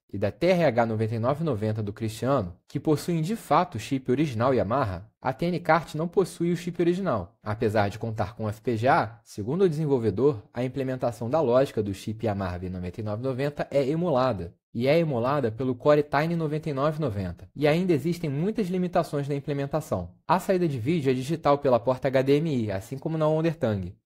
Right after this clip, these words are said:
Porém, não há saída de áudio F M ou S C C pelo H D M I. Esta é apenas uma das limitações listadas no projeto. Apesar disso, o desenvolvedor apresentou essas demos feitas com M S X G L, que exigem o uso da V noventa e nove noventa,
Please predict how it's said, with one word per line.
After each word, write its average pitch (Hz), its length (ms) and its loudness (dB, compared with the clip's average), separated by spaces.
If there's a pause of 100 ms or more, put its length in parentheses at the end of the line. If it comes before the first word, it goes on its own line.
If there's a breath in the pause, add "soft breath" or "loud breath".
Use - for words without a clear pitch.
Porém, 156 300 6
não 196 200 0
há 175 120 0
saída 160 340 0
de 131 160 0
áudio 120 300 4
F 113 180 -4
M 127 340 -2
ou 185 160 2
S 185 240 2
C 180 120 -2
C 160 180 -6
pelo 151 200 2
H 147 180 4
D 151 140 2
M 175 180 -2
I. 110 100 -6 (180)
Esta 123 300 -2
é 135 60 6
apenas 131 400 0
uma 165 120 0
das 170 140 0
limitações 160 600 -4
listadas 135 500 0
no 143 40 -8
projeto. 123 480 -2 (120)
Apesar 143 440 2
disso, 170 300 -2
o 113 40 0
desenvolvedor 143 580 2
apresentou 143 440 0
essas 151 360 4
demos 139 340 0
feitas 143 340 0
com 156 140 -2
M 151 140 0
S 151 120 -4
X 151 160 0
G 170 80 2
L, 95 340 2 (120)
que - 160 2
exigem 185 460 2
o 127 160 0
uso 170 240 0
da 131 160 6
V 127 120 0
noventa 113 320 -2
e 107 40 -2
nove 95 260 -6
noventa, 82 420 -8